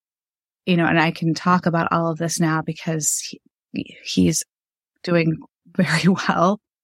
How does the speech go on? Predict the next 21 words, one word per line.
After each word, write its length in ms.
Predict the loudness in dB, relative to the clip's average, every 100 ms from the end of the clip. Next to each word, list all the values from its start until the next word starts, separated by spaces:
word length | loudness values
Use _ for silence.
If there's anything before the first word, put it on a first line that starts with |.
| -4
And 180 | 2 4
this 200 | 4 2
was 200 | 0 0
a 140 | -4 -4 _ _ -4
great 260 | 2 2 2
learning 380 | 0 0 0 0
experience 680 | -2 -6 -4 -2 -2 -2 -2
for 120 | -2
him 360 | 0 2 2 2
as 160 | 0
well 160 | -2 -2
as 100 | -4
for 180 | -4 0
us. 420 | 2 2 2 -2 -4 _ _ _ 2
Um, 640 | 4 4 2 0 0 -4 _ _ _ _
so, 580 | -8 0 2 2 -2 -8 -12 -14
so, 500 | -10 -2 2 2 0
so 240 | -2 -2 -2
grateful 400 | -2 -2 -4 -4
for 180 | -2
that. 480 | 0 0 0 -2 -4